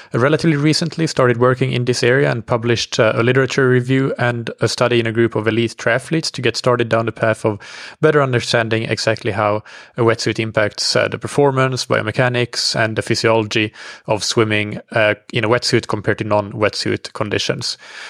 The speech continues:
There are still a lot of unknowns, but in this interview, we discuss what is known today, uh, from a scientific perspective, and then we have a discussion on some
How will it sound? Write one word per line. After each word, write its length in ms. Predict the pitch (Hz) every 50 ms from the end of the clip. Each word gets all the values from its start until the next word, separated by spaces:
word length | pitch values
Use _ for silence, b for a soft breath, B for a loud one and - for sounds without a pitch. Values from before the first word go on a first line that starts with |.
| B B
There 80 | - 139
are 60 | 131
still 180 | - - 160 156
a 80 | 139
lot 80 | 143 143
of 80 | 139
unknowns, 400 | 131 123 120 127 147 170 185 185
but 300 | - - 127 117 110 -
in 80 | 123 117
this 160 | 113 117 -
interview, 340 | 123 117 - - 143 131 120
we 80 | 113 113
discuss 480 | 107 107 - - 117 110 - - - -
what 180 | - 123 123 120
is 160 | 117 110 -
known 200 | 123 117 113 113
today, 420 | - - 117 120 139 160 175 - - _ -
uh, 200 | - 123 117 117
from 220 | 110 - - 123 113
a 100 | 117 113
scientific 460 | - - 117 113 - 131 123 131 123 -
perspective, 580 | - 139 127 - - 139 - - - 170 170 170 B B B B B B B
and 220 | - 120 113 113 107
then 180 | 117 110 110
we 200 | 107 107 107 107 107 -
have 160 | 113 113 110
a 60 | 110
discussion 420 | 104 - - - 110 - - 113
on 100 | 104 101
some 380 | 98 - - 107 104 101 104 104